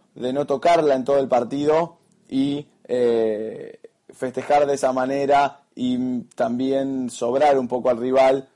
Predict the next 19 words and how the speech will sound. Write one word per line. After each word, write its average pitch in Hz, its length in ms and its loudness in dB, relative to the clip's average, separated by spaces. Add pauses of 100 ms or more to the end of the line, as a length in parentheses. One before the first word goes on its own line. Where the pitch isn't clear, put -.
(460)
cuando 127 380 0
no 127 120 -2
fue 131 220 0
determinante 123 760 -2
él 123 80 -2
en 120 120 -4
el, 113 560 -8
en 117 120 -8
el 113 140 -6
resultado. 110 580 -8 (360)
Pero 180 180 2
bueno, 156 220 2
ganó 139 180 2
el 151 80 4
Atlético, 139 600 -2
ganó 139 220 0
el 143 60 -2
Real 139 200 2
Madrid, 135 480 -4